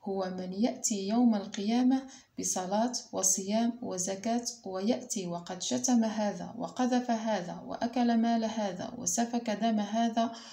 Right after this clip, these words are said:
وضرب هذا، فيعطي هذا من حسناته وهذا من حسناته،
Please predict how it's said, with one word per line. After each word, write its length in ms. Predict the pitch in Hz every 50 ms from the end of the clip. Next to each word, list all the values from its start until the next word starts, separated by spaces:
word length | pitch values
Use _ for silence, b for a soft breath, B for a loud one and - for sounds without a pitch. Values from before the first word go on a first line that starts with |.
| B B B
وضرب 520 | - 170 175 170 170 233 254 247 226 196 196
هذا، 640 | 190 196 214 226 233 233 220 233 226 233 240 - - -
فيعطي 520 | - 196 208 226 247 226 - - 202 190
هذا 400 | 190 208 220 226 226 202 196 185
من 180 | 180 180 180 175
حسناته 760 | - 190 185 185 - 196 196 196 196 196 190 233 240 240 240 B B B B B B B
وهذا 600 | 170 175 185 208 240 240 233 202 202 196 190 185
من 140 | 185 185
حسناته، 800 | 175 - 196 190 - 196 196 196 196 196 190 190 - 240 240 240